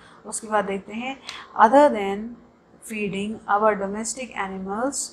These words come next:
with grass and leaf, we should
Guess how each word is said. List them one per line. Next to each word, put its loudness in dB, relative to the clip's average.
with 4
grass 6
and -8
leaf, -4
we -2
should -10